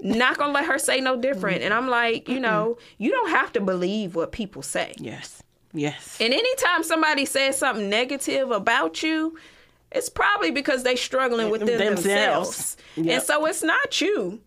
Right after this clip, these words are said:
Speaker 1: It's
Speaker 2: Yes.
Speaker 1: them. And
Speaker 2: They're
Speaker 1: you don't
Speaker 2: just
Speaker 1: have to
Speaker 2: projecting.
Speaker 1: believe any of that.
Speaker 2: Amen.
Speaker 1: And I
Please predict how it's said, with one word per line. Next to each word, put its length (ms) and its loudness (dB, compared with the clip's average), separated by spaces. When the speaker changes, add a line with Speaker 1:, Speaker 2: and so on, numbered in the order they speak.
Speaker 1:
It's 240 0
Speaker 2:
Yes. 80 -2
Speaker 1:
them. 380 0
And 120 2
Speaker 2:
They're 80 2
Speaker 1:
you 80 4
don't 140 2
Speaker 2:
just 100 0
Speaker 1:
have 140 2
to 120 0
Speaker 2:
projecting. 180 2
Speaker 1:
believe 320 0
any 300 2
of 140 0
that. 280 -4
Speaker 2:
Amen. 500 -14
Speaker 1:
And 140 4
I 80 4